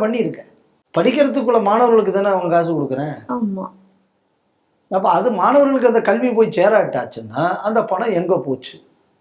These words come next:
Speaker 2: இதுல நான் நான் முதல்வன் திட்டம் வச்சுட்டேன். இப்ப
Speaker 1: நான் முதல்வன் திட்டம்.
Speaker 2: இப்ப அப்பா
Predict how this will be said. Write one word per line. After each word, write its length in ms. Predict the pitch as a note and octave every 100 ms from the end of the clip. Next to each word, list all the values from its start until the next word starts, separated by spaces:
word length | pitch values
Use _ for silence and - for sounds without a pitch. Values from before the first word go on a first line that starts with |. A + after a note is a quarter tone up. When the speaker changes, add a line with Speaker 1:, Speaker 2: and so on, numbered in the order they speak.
| _ _ A3 - _ - - - -
Speaker 2:
இதுல 200 | B3 B3+ B3
நான் 180 | A3 G#3
நான் 200 | G#3 C4+ C#4+
முதல்வன் 360 | A#3+ A#3 G#3+ G#3
திட்டம் 260 | G3 G3+ G3
வச்சுட்டேன். 380 | F#3+ - A3 A3+
இப்ப 140 | G3+
Speaker 1:
நான் 220 | G#3 C4 B3 A3
முதல்வன் 420 | G3+ F#3 E3+ D#3+ D3
திட்டம். 380 | D3 - C3+ - C4
Speaker 2:
இப்ப 120 | B3+ A#3
அப்பா 200 | - C4